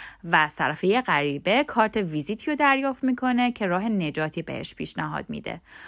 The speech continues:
اون به همراه چهارصد و پنجاه و پنج نفر دیگه از شغل‌ها و حرفه‌های مختلف، اما همگی حسابی زیر بار قرض، موافقت می‌کنن که برای برنده شدن چهار و، چهل و پنج پوینت شش بیلیون وون،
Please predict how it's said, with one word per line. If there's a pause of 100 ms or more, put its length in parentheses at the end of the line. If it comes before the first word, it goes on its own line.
(300)
اون
به
همراه
چهارصد
و
پنجاه
و
پنج
نفر
دیگه
از
شغل‌ها
و
حرفه‌های
مختلف، (380)
اما
همگی
حسابی
زیر
بار
قرض،
موافقت
می‌کنن
که
برای
برنده
شدن (420)
چهار
و، (180)
چهل
و
پنج
پوینت
شش
بیلیون
وون،